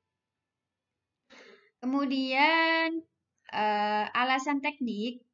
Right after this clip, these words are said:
itu barang modal yang ada dapat digunakan untuk proses produksi selanjutnya. Jadi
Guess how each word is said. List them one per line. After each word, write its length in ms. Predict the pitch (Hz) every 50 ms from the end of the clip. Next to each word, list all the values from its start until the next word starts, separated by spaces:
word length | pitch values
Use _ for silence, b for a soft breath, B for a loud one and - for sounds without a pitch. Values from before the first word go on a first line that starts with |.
| _ -
itu 340 | - 226 226 226 - - 311 311 302 247
barang 300 | 226 214 208 214 214 220
modal 220 | 220 214 208 - 294
yang 260 | 285 254 233 220 208
ada 80 | 233 247 240
dapat 240 | 220 220 226 214 202
digunakan 460 | 196 - - 196 190 185 180 - 247 240 226
untuk 160 | 226 226 -
proses 320 | - 220 214 214 247 247 -
produksi 460 | - 226 214 202 185 - - - 220
selanjutnya. 960 | - 214 202 196 196 190 185 185 175 _ - 170 170 175 170 170 170 165 165
Jadi 320 | 165 165 165 175 190 196